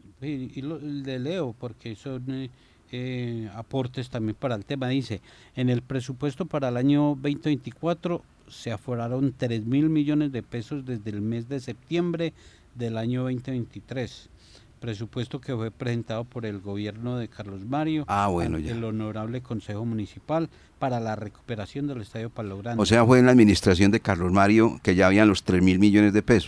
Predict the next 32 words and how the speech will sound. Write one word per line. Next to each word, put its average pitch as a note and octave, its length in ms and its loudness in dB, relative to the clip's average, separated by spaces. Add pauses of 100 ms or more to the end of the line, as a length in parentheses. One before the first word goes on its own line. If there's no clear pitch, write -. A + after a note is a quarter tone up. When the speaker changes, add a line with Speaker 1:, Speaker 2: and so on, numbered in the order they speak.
Speaker 1:
Tres A#2 220 -4
mil B2 160 -2
millones. A#2+ 300 -6 (260)
Speaker 2:
Ah, - 60 -6
Speaker 1:
Los B2+ 120 -2
Speaker 2:
bueno. E2+ 140 0
Speaker 1:
tres C3 100 -2
mil C#3+ 180 2
millones E3+ 540 0
de D3+ 120 -6
pesos D#3 420 -8
fueron F#2+ 160 0
Speaker 2:
Aforados. F#2 380 4
Speaker 1:
iniciativa B2 500 -4
del C3 240 -4
gobierno A2 420 -6
anterior. B2 480 -6
Speaker 2:
Ah, F2+ 40 -4
bueno, E2+ 220 -2
Speaker 1:
Y - 20 -14
Speaker 2:
correcto. F2+ 320 -2
Speaker 1:
fueron D#3 400 0
incluidos E3+ 760 -2
en B2+ 140 -6
el, G#2+ 360 -6
eh, G#2+ 280 -10
presupuesto D3 760 -6
de B2+ 80 -4
este C3+ 200 -10
año C3 180 -6
para A2+ 260 -10
el G#2 240 -10